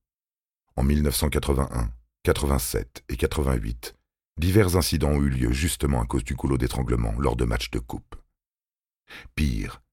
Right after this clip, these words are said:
dès mille neuf cent soixante-dix-huit, un rapport avait alerté sur la dangerosité du site, l'aggravement de la situation avec la mise en place des enclos, empêchant une circulation fluide dans la tribune et la répartition des supporters en cas de grosse affluence, ainsi que la surévaluation de la capacité de la West Lane,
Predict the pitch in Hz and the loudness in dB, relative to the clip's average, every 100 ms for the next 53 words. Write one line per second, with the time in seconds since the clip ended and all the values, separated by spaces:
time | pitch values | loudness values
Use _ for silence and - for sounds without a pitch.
0 | 73 73 87 90 80 - - 80 87 73 | 2 4 6 4 2 2 0 2 2 2
1 | 69 58 62 - - _ _ - 82 87 | 0 0 -4 -6 -18 _ _ 0 2 4
2 | 113 80 64 71 67 - 76 - 62 67 | 4 4 4 4 2 2 0 0 0 2
3 | 73 71 60 64 65 60 - 53 - - | 2 2 0 0 -2 -2 -4 -4 -8 -14
4 | _ _ 76 82 78 73 78 60 58 78 | _ _ 2 4 4 4 2 0 -2 -2
5 | 76 69 - 71 60 60 64 67 62 62 | 0 -2 0 -2 -2 0 0 0 -2 -2
6 | 60 67 64 67 - 53 58 - _ _ | -2 0 -2 -2 -2 -4 -6 -12 _ _
7 | 92 90 98 - 98 - 78 - 69 - | 0 4 4 6 4 4 0 2 2 2
8 | 69 73 71 65 67 67 - 58 53 50 | -2 0 0 0 0 0 -2 -4 -4 -6
9 | - 73 69 73 - - - 76 62 - | -4 0 2 2 0 -2 -2 0 0 0
10 | 65 62 62 57 58 64 58 - 73 - | -2 -2 0 -2 -2 -2 -2 -2 -2 -2
11 | 62 62 50 57 - - _ _ - 92 | -4 -2 -2 -2 -6 -10 _ _ 0 2
12 | - 113 64 55 - 85 73 69 65 - | 2 0 2 0 2 2 4 4 2 2
13 | 69 58 57 69 64 62 60 65 58 57 | -2 0 0 0 0 -2 -2 -2 0 0
14 | 60 57 - 57 58 58 | 0 -2 -2 -2 0 -2